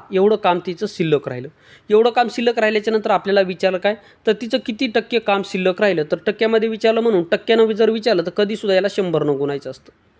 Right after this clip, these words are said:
शंभरनं गुणल्याच्या नंतर काय करायचं पहा, पाच एक पाच, पाच दोन्ही दहा आणि पाच त्रिक पंधरा. पाच त्रिक किती झाला मित्रांनो? पंधरा. मग पंधरा झाल्याच्या नंतर काय करायचं? वरी आली मित्रांनो दोनशे. वरती किती आली? का शंभर गुणिले दोन जर केलं तर येते दोनशे.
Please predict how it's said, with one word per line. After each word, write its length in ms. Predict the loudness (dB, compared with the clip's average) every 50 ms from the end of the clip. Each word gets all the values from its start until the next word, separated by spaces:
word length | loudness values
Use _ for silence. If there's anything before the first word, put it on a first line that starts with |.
| _ _ -20 -20 -20 -4
शंभरनं 420 | -2 0 2 2 2 2 2 0
गुणल्याच्या 340 | 0 0 0 0 0 2 0
नंतर 180 | 0 0 -2 -2
काय 180 | 0 0 0
करायचं 240 | 0 0 -2 -2 -2
पहा, 120 | -2 -2 -2
पाच 380 | -2 0 0 0 0 0 -2
एक 220 | -2 -2 0 -2 -4
पाच, 360 | -2 0 0 0 0 -2 -4 -2
पाच 200 | 0 2 2 2
दोन्ही 260 | 2 0 2 2 2 0
दहा 180 | 0 0 -2
आणि 200 | -2 -2 -2 -4
पाच 400 | -4 -2 0 0 0 0 -4 -8 -8
त्रिक 160 | -6 -6 -6 -10 _ _
पंधरा. 300 | -4 -4 -4 -4 -6 -8 -10 _ _ _ _ _ _ _ _ _ _ _ _ _ _
पाच 220 | -2 -2 -2 -2 -4
त्रिक 140 | -4 -4 -4
किती 140 | -8 -6 -2
झाला 180 | 0 0 0 0
मित्रांनो? 300 | -2 -2 -2 -2 -2 -4
पंधरा. 380 | -4 -4 -4 -2 -2 -4 -6 -6 -10 -18 -20 -20 _ -4
मग 160 | -2 0 0
पंधरा 340 | 0 0 0 2 2 2 4
झाल्याच्या 320 | 4 2 2 0 0 0
नंतर 180 | 0 0 -2 -2
काय 160 | 0 0 0
करायचं? 280 | 0 0 0 0 0 2
वरी 220 | 2 4 4 4
आली 160 | 2 2 2
मित्रांनो 300 | 0 0 -2 -2 -2 0
दोनशे. 640 | 2 2 4 4 4 2 -2 -6 -14 -16 -18 _ _ _ _ _
वरती 260 | -2 -2 0 -2 -4 -6
किती 180 | -2 0 0
आली? 120 | 0 2 2
का 140 | 0 0 0
शंभर 340 | 0 -2 -2 0 0 0 0
गुणिले 300 | 2 0 2 2 2 2
दोन 220 | 2 2 2 2
जर 100 | 0 -2
केलं 200 | -2 0 -2 0 0 0
तर 60 | 0
येते 200 | -2 -2 -2 -2
दोनशे. 440 | 0 2 2 2 2 0 -2 -4